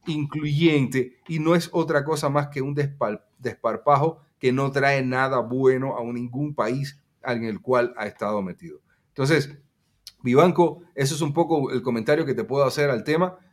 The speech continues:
Eh, te veo muy activo, me parece genial que puedas participar el próximo vi-, el viernes, tenemos otra vez otro debate. Eh, te invitaría, eh, con mucho gusto, todos están invitados, nos encanta la idea de que puedan participar.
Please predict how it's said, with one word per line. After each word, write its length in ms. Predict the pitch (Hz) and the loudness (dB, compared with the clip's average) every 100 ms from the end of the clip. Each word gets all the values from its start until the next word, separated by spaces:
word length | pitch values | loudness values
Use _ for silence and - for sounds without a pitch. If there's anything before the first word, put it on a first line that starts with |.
| _ - | _ -4
Eh, 260 | 117 117 101 104 104 - | 0 0 -2 -12 -12 -2
te 120 | 123 | 2
veo 160 | 151 | 4
muy 180 | 165 170 | 4 2
activo, 380 | 147 139 175 185 | 2 0 4 4
me 120 | 143 | 4
parece 280 | 113 127 143 | 0 -2 -4
genial 360 | 135 135 156 139 | -4 -2 -2 -2
que 100 | 120 | -2
puedas 200 | 139 139 | -2 -2
participar 500 | 120 113 127 135 127 | -6 -8 -4 -2 -2
el 140 | 107 | -4
próximo 800 | 135 139 139 139 131 120 107 - _ _ - | -6 -6 -4 -2 0 0 -2 -6 _ _ -18
vi-, 160 | 127 | -10
el 120 | 127 117 | -8 -2
viernes, 440 | 147 165 165 151 | 2 2 2 -4
tenemos 320 | 113 127 123 | -4 -4 -4
otra 180 | 123 120 | -2 0
vez 140 | 131 | 0
otro 240 | 131 131 127 | -2 -2 0
debate. 480 | 117 143 175 190 - _ _ - | 2 2 0 -4 -6 _ _ -12
Eh, 320 | 101 107 104 95 | -6 -4 -4 -6
te 80 | 110 | -6
invitaría, 680 | 107 110 110 127 151 143 120 | -6 -4 -4 0 2 2 0
eh, 240 | 110 104 98 | -4 -8 -8
con 180 | 98 | -10
mucho 240 | 117 147 143 | -8 -4 -2
gusto, 420 | 156 160 190 190 _ _ _ | -2 0 0 0 _ _ _
todos 280 | 135 151 123 | 2 4 4
están 220 | 120 135 | 0 -2
invitados, 600 | 143 120 123 131 160 160 123 | -2 -2 0 4 4 2 -2
nos 100 | 120 | -2
encanta 460 | 110 120 139 143 | -2 -4 -2 -2
la 80 | 123 | -2
idea 220 | 117 139 | 0 0
de 60 | 135 | 0
que 100 | 110 | -2
puedan 280 | 113 131 123 | -4 -4 -4
participar. 720 | 110 107 107 104 143 185 | -8 -10 -12 0 0 0